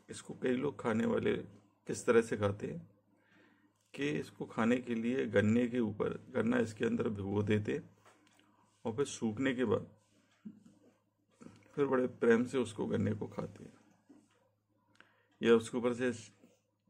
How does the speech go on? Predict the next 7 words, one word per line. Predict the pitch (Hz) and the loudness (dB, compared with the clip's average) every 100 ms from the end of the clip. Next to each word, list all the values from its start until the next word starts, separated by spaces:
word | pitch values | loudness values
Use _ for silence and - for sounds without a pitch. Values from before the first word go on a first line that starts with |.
| _ - | _ -6
निकाल | 117 107 120 113 | -4 2 4 4
लेते | 107 107 | 2 0
हैं, | 131 170 - _ _ - | -6 -8 -16 _ _ 0
तब | 135 | 0
इसको | 110 - | 0 -4
खाते | 85 82 - - | -8 -10 -16 -20
हैं। | - | -20